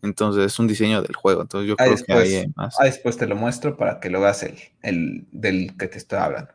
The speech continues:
Speaker 2: Pero bueno, eh, tiene, eh, el juego y tiene unos, eh, unas cartas, ¿no? Unas ahí como litografías. Esa es la primera,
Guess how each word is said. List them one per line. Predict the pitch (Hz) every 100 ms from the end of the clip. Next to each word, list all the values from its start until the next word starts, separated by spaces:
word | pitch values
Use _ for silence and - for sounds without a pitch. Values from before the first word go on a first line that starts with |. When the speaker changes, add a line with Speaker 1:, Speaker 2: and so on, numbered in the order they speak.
| -
Speaker 2:
Pero | 120 117
bueno, | 113 - -
eh, | 113 110 110 110 - -
tiene, | 131 131 120 117
eh, | - 107 98 101 98
el | - 113
juego | 160 170 180 180
y | 120
tiene | 120 120 127 123
unos, | 120 120 117 120 -
eh, | 95 73 - - - _
unas | 123 110 -
cartas, | - 101 - - 101
¿no? | 110 113
Unas | 113 107 -
ahí | 98 101 95
como | 113 101
litografías. | 95 - 98 98 - - 247 - - - - - -
Esa | 131
es | 123
la | -
primera, | 110 107 110 110